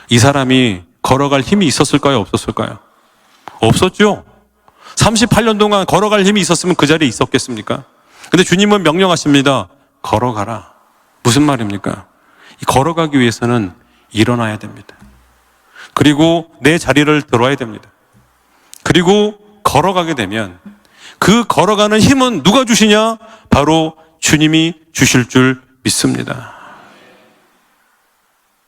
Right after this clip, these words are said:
우리는 늘 기적은 마치 감 떨어지는 것처럼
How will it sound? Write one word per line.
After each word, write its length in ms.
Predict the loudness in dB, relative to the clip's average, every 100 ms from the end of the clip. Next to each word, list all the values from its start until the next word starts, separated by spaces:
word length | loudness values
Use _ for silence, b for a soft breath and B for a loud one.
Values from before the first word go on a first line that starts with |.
| _ _ _ _ _ _ _ _
우리는 340 | -2 0 0 0
늘 540 | 0 0 -2 -4 -12 _ _ _ _
기적은 600 | -8 -2 -2 -2 -6 -8 -20 _ _ _ _ b b
마치 420 | -2 -2 -2 -2
감 220 | -2 -4 -2
떨어지는 440 | -2 -2 -4 -6
것처럼 440 | -8 -10 -12 -12